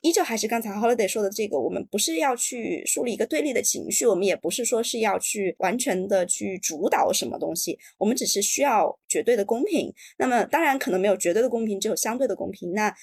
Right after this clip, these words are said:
在这种情况下的话，我觉得对话和理解就很重要，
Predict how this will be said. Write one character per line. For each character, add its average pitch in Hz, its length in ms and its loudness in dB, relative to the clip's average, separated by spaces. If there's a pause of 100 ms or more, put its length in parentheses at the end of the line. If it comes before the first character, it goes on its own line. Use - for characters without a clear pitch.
(140)
在 - 80 -2
这 240 40 0
种 262 180 0
情 190 140 -4
况 220 160 -6
下 226 180 -2
的 208 60 -4
话， 208 80 -4
我 170 40 -4
觉 156 160 -6
得 - 20 -6
对 262 180 -2
话 247 180 -8
和 214 80 -8
理 180 220 -10
解 - 160 -4
就 - 120 -8
很 202 160 -10
重 - 200 -10
要， - 180 -10